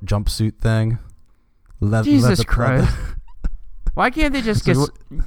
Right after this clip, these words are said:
Speaker 2: they have some goddamn fatigues that you can get her in that game. Like, they're
Speaker 1: <laughs>
Speaker 2: I can't wait to unlock those. Like, that's the problem. They really try to characterize Quiet, and they do it quite well.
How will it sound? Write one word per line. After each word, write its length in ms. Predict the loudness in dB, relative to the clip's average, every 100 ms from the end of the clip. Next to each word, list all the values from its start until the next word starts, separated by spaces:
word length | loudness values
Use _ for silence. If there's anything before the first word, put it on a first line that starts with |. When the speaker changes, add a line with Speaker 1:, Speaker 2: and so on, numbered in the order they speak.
| -4
Speaker 2:
they 140 | -2
have 160 | 0 0
some 140 | -2
goddamn 480 | 2 2 2 2 0
fatigues 440 | -2 -4 0 0 0
that 120 | 0
you 100 | 0
can 160 | 0 -2
get 140 | -2
her 140 | 0 2
in 140 | 2
that 220 | 0 -2
game. 440 | 0 2 2 0 2
Like, 240 | 0 0 _ _ _ _ _ _ _
they're 480 | -4 0 4 2 0
Speaker 1:
<laughs> 1200 | -6 -8 -12 -10 -16 -16 _ _ _ _ _ _ -12
Speaker 2:
I 60 |
can't 220 | -2 0 2
wait 160 | 2
to 100 | 2
unlock 500 | 0 0 2 0 0
those. 260 | 0 0 2
Like, 120 | 0
that's 160 | 0 0
the 100 | -2
problem. 800 | -2 0 2 2 2 -2 -4 -4
They 100 | -4
really 300 | 0 2 0
try 240 | 0 0 0
to 80 |
characterize 580 | 0 0 -2 0 0 0
Quiet, 320 | 0 0 0
and 80 | 0
they 80 | -2
do 160 | 2 0
it 100 | 0
quite 420 | -4 0 -2 -2
well. 520 | 0 2 2 0 -4